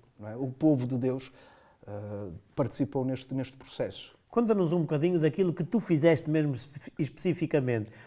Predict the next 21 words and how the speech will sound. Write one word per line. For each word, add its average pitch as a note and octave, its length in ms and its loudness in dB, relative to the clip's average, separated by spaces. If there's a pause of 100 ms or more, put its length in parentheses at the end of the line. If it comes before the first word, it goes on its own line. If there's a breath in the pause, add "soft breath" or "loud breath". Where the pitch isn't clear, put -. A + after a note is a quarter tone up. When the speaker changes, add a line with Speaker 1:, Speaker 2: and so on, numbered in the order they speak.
(120)
Speaker 2:
O - 40 -16
que G3+ 100 8
é F#3 40 8
que G3 80 -6
te - 100 -8
foi E3+ 220 8
dado, F3 500 6 (280 loud breath)
eh, E3 260 6
de D3 140 6
tarefa E3+ 580 10
nesses E3+ 320 4
Speaker 1:
Ah, C#3+ 80 6
Speaker 2:
dias? C3 440 4
Speaker 1:
eu, D3 280 4
eu F#3 240 6
vou F3+ 180 6
explicar, F3 420 2
eu D3 260 0
posso E3 200 2
explicar D#3 380 2
antes? D#3+ 140 2